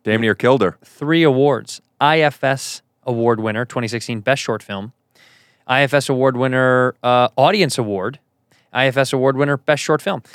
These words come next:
Speaker 2: So
Speaker 1: There was
Speaker 2: you
Speaker 1: a,
Speaker 2: won
Speaker 1: there was
Speaker 2: the Best
Speaker 1: another,
Speaker 2: Short
Speaker 1: there, there
Speaker 2: Film.
Speaker 1: are two festivals. One of them's not in there. There was another one.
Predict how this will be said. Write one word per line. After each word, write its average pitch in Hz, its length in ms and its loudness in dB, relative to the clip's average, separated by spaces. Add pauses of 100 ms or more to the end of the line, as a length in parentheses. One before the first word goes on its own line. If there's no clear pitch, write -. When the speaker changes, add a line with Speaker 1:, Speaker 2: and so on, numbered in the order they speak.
(120)
Speaker 2:
So - 120 0
Speaker 1:
There 180 40 6
was 175 80 6
Speaker 2:
you 185 40 6
Speaker 1:
a, 180 40 6
Speaker 2:
won 202 60 6
Speaker 1:
there 190 40 6
was 180 80 4
Speaker 2:
the 185 40 4
Best 185 140 6
Speaker 1:
another, 156 120 4
Speaker 2:
Short 127 120 2
Speaker 1:
there, 190 80 2
there 160 80 6
Speaker 2:
Film. 147 60 0
Speaker 1:
are - 20 -4
two 202 160 0
festivals. 101 500 -2
One 139 140 4
of 139 40 0
them's 135 160 -2
not 110 160 0
in 104 120 -4
there. 85 120 -2
There 90 80 -2
was 107 80 -2
another 120 300 0
one. 90 300 -2